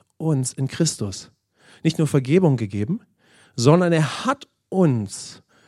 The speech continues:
weil wir mitgestorben sind in dem Sohn, alles gegeben als Erben, was wir zum Leben brauchen. Können wir dazu ein Amen sagen? Amen. Er hat uns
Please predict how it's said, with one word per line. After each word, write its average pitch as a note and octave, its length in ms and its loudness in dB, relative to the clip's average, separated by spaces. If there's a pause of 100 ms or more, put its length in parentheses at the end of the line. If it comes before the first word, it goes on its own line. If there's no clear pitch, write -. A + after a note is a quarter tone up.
(160)
weil C3+ 120 2
wir C#3+ 80 8
mitgestorben E3+ 580 4
sind E3 160 0
in D#3+ 100 -6
dem D3+ 140 2
Sohn, A#2+ 340 0 (260)
alles C#4+ 640 4 (180)
gegeben F3+ 540 2
als - 220 -6
Erben, C3 360 -4 (400)
was F3+ 460 2
wir F3+ 260 0
zum F3 240 0
Leben D#3 240 4
brauchen. A#2 460 -6
Können D3 160 -4
wir E3 40 0
dazu F3 200 -2
ein E3 180 0 (120)
Amen F#3 280 2
sagen? F3 280 0 (160)
Amen. E3+ 300 0 (360)
Er - 60 -12
hat D#3+ 80 4
uns G3 140 4